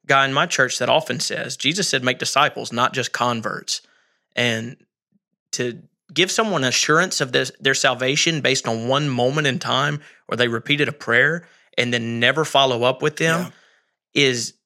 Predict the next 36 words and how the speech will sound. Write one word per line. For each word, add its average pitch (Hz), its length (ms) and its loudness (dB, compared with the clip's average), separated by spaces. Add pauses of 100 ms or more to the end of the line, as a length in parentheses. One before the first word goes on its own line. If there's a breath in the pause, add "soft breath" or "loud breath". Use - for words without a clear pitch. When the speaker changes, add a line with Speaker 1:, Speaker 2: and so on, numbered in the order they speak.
(720)
Speaker 1:
a 120 60 -2
huge 202 420 -2
problem, 139 420 2
because - 220 -8
we 131 60 0
got 143 120 2
a 131 40 -2
lot 131 160 2
of - 80 -2
people 127 440 -2 (180)
walking 139 340 2
around 147 300 2
thinking 156 320 0
that - 120 -6
they 131 140 2
are 117 120 0
right 123 300 0
with 151 200 -6
God 139 420 0 (500)
because 107 280 -2
someone 147 260 2
told 160 300 4
them 120 160 0
they 117 120 0
are 123 200 0
based - 280 -2
on 120 120 -4
a 170 60 -4
prayer 151 420 2
that 135 140 -2
they 131 100 0
repeated 147 560 -2
after 117 280 -2
a 113 60 -2
watered-down 139 640 2
message, 131 500 0